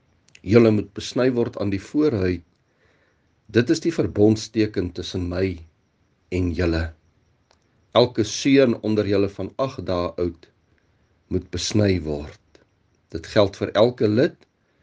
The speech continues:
van die manlike geslag onder julle, al julle nageslagte, en ook elke slaaf wat as kind in jou besit gebore word,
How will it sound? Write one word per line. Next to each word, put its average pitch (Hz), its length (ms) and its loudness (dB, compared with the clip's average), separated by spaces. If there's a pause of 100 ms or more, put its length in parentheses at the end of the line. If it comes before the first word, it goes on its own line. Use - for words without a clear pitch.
(400)
van 95 160 -4
die 85 80 -2
manlike 110 500 2
geslag - 380 -6 (140)
onder 92 200 -4
julle, 80 300 -8 (840)
al 156 200 6
julle 110 260 2
nageslagte, 90 880 -4 (960)
en 101 100 4
ook 98 160 0
elke 113 240 2
slaaf 156 520 -4
wat 95 180 -2
as - 140 -10 (100)
kind 156 240 0
in 113 100 0
jou 98 140 4
besit - 400 -8
gebore 98 400 -2
word, 82 300 -4